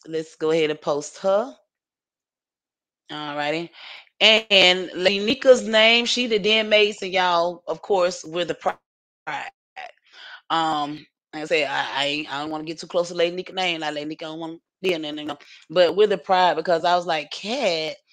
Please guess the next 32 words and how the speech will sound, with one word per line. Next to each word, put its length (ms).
and 120
I'm 60
gonna 120
tell 100
y'all 160
what 100
my 100
name 300
means 280
one 240
day. 320
Um, 320
I 40
picked 220
this 120
name 220
because 340
unique. 560
It 180
wouldn't 180
have 80
been 100
my 200
first 320
choice, 420
but 160
it's 160
a 40
meaning 360
behind 320
my 100
name. 360